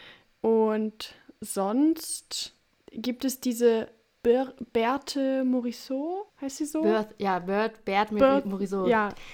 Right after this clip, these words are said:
Speaker 1: genau.
Speaker 2: Ah,
Speaker 1: Die,
Speaker 2: so schöne
Speaker 1: aber die kenn
Speaker 2: Bilder.
Speaker 1: ich, also ich kenn die auch im Grunde hauptsächlich wegen dir, weil du
Speaker 2: <laughs>
Speaker 1: mir manchmal von der vorgeschwärmt hast. Ja, aber es ist wirklich, so viele gibt's da nicht, die einem so
Speaker 2: Ja.
Speaker 1: einfallen, die so prägend
Speaker 2: Ja.
Speaker 1: sind, wie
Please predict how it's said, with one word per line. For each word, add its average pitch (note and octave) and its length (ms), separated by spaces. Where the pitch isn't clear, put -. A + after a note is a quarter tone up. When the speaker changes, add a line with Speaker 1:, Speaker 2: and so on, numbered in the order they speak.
Speaker 1:
genau. A3+ 220
Speaker 2:
Ah, A3+ 220
Speaker 1:
Die, C4+ 60
Speaker 2:
so D#4 180
schöne - 140
Speaker 1:
aber B3 160
die C4 120
kenn C#4+ 200
Speaker 2:
Bilder. C#4 160
Speaker 1:
ich, - 80
also A#3 160
ich B3 140
kenn B3+ 240
die A#3+ 120
auch A#3 280
im A#3 220
Grunde A3+ 600
hauptsächlich G#3+ 580
wegen G3 240
dir, C4+ 440
weil A3 160
du B3+ 140
Speaker 2:
<laughs> - 0
Speaker 1:
mir B3 160
manchmal A#3+ 360
von A#3 180
der A#3+ 140
vorgeschwärmt C4 640
hast. C#4 280
Ja, G#3 300
aber G#3 480
es - 260
ist - 100
wirklich, A3+ 580
so C4 240
viele C4+ 380
gibt's - 380
da E3 200
nicht, F3+ 600
die G#3 240
einem G#3 300
so G#3+ 100
Speaker 2:
Ja. G#3 120
Speaker 1:
einfallen, G3 720
die G3 140
so F#3 400
prägend A3 600
Speaker 2:
Ja. - 60
Speaker 1:
sind, G3 460
wie F#3+ 480